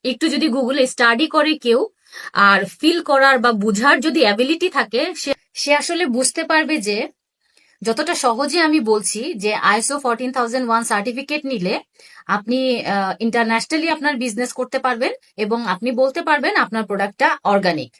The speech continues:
বিষয়গুলো আসলে এত সহজ কিছু না। তো এই সার্টিফিকেট পাওয়াটা আসলে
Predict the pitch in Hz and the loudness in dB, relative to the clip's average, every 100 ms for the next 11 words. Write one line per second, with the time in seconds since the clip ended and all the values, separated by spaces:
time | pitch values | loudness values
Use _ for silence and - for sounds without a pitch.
0 | _ _ _ _ 202 240 330 294 330 320 | _ _ _ _ -8 -4 -2 -2 0 0
1 | 311 302 359 403 240 277 311 - 233 254 | 0 -2 -4 -2 -4 -4 -4 -2 0 0
2 | - 226 180 185 139 - _ _ _ _ | -2 -6 -6 -8 -10 -14 _ _ _ _
3 | _ - 330 330 320 277 320 339 359 - | _ 0 2 4 4 2 2 -4 -4 -2
4 | 302 240 247 262 - 277 302 | 2 2 4 2 0 0 0